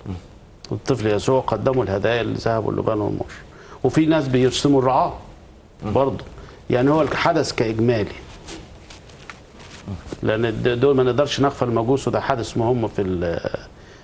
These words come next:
في الميلاد. وطبعًا احنا أهم من ده كله نشوف المغارة إنها بتعني إزاي إن المسيح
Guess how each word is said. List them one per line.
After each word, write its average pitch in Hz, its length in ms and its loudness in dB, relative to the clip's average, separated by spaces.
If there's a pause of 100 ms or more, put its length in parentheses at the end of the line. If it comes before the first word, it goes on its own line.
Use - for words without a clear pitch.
(140)
في 113 80 0
الميلاد. 113 420 2 (640)
وطبعًا 135 480 2
احنا 123 300 0 (800)
أهم 131 240 2
من 143 120 4
ده 135 80 4
كله 151 240 2
نشوف 151 280 0
المغارة 127 600 4
إنها 123 220 2 (180)
بتعني 139 580 4
إزاي 139 360 2
إن 131 100 4
المسيح 127 720 2